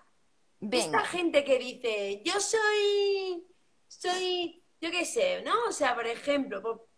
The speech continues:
Speaker 2: por ponerte un ejemplo, ¿no?
Speaker 1: Sí.
Speaker 2: "Yo soy, yo soy de izquierda", ¿no? ¿Eh? Yo,
Speaker 1: Sí.
Speaker 2: yo soy punky, ¿no?
Speaker 1: Sí,
Speaker 2: "Yo
Speaker 1: por
Speaker 2: soy,
Speaker 1: ejemplo.
Speaker 2: yo amo la libertad", ¿no? Pero luego, luego cuando te toca
Speaker 1: Sí.
Speaker 2: a ti de cerca,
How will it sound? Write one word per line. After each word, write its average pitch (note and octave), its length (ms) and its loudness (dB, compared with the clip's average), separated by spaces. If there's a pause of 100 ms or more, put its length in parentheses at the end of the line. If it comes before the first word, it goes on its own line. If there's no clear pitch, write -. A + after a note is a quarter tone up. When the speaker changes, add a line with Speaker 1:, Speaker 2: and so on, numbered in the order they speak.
(120)
Speaker 2:
por A#3+ 180 0
ponerte D4 380 0
un E4+ 80 -2
ejemplo, F3 760 -8
¿no? D4+ 200 -10 (140)
Speaker 1:
Sí. - 720 0
Speaker 2:
"Yo G4 100 2
soy, A4 340 2
yo F#4+ 140 -2
soy A4 280 0
de F4+ 80 2
izquierda", E3+ 760 -4
¿no? F#3+ 280 -10 (460)
¿Eh? F4 300 -10
Yo, C#4 140 -6
Speaker 1:
Sí. D#4 500 4 (160)
Speaker 2:
yo G4+ 180 2
soy G#4 280 6
punky, G#3+ 680 -4 (280)
¿no? - 120 -8 (360)
Speaker 1:
Sí, - 340 6
Speaker 2:
"Yo C#4+ 80 2
Speaker 1:
por B3 120 4
Speaker 2:
soy, - 80 0
Speaker 1:
ejemplo. A#3 680 0
Speaker 2:
yo E4 140 2
amo G4 220 4
la F4+ 180 6
libertad", A#3+ 640 -2
¿no? D4+ 120 -2 (160)
Pero C4 220 -2
luego, E4+ 260 0 (540)
luego E4+ 340 0
cuando C#4 260 2
te C4+ 60 -6
toca C#4+ 120 2
Speaker 1:
Sí. D4 80 2
Speaker 2:
a E4 80 0
ti D#4+ 100 -8
de C4+ 160 0
cerca, F4+ 340 -2